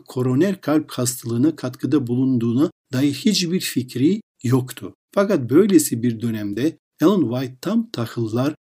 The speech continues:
meyveler, sert kabuklu yemişler ve sebzelerden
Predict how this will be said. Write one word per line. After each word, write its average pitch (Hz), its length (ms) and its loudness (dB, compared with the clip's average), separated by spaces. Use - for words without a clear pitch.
meyveler, 123 580 0
sert 151 420 0
kabuklu 110 500 -4
yemişler 117 600 -2
ve 120 100 0
sebzelerden 113 920 -2